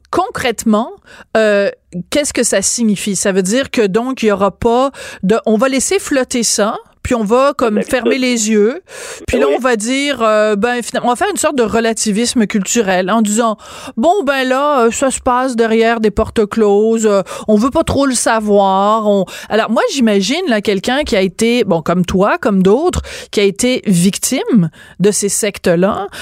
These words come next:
Speaker 1: de ces organismes religieux-là, ils doivent, euh, vous devez dire, euh, ben je sais pas là, c'est comme, euh, le, le gouvernement, est-tu le gouvernement de tous les Québécois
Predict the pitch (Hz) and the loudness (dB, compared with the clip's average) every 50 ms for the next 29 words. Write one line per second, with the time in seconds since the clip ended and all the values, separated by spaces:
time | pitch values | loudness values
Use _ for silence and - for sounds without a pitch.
0 | - 247 - 185 180 - 190 180 170 190 175 175 190 185 180 185 214 220 - 220 | -12 -2 0 0 2 2 0 0 0 0 0 0 2 4 4 4 4 2 2 2
1 | 196 175 180 185 185 180 180 185 175 151 175 180 165 160 170 190 220 311 403 392 | 2 2 2 2 2 2 2 2 2 2 2 4 4 4 4 2 2 0 -2 -6
2 | - - - - - - - - - 180 156 190 185 214 247 269 311 320 311 311 | -8 -14 -20 -20 -20 -18 -6 -4 -2 0 0 2 2 2 0 0 0 0 0 -2
3 | 220 196 202 190 185 - - - 190 175 170 180 175 160 156 170 240 277 285 208 | -2 0 0 2 2 2 0 0 0 2 2 2 2 2 2 2 2 2 0 0
4 | 180 180 202 240 269 285 254 202 180 175 175 160 104 90 120 151 165 - - 185 | 2 2 2 2 2 2 2 0 0 0 0 0 -2 -2 -2 -2 -2 -2 -2 0
5 | 165 220 233 320 330 233 214 208 - 185 170 - 180 175 180 175 175 170 175 175 | 0 2 2 2 2 2 0 0 0 -2 0 0 0 2 2 2 4 4 4 4
6 | 175 180 185 185 185 180 180 165 170 185 190 185 180 180 220 208 202 214 240 226 | 4 4 4 4 4 2 2 0 0 2 0 2 2 2 0 0 0 -2 -2 -2
7 | 202 - 226 208 190 185 202 196 190 196 208 240 247 214 190 - - 233 226 214 | -2 0 0 0 2 2 2 0 0 0 0 2 2 0 0 0 0 2 2 2
8 | - 226 196 190 190 180 - - | 2 2 2 2 0 0 0 0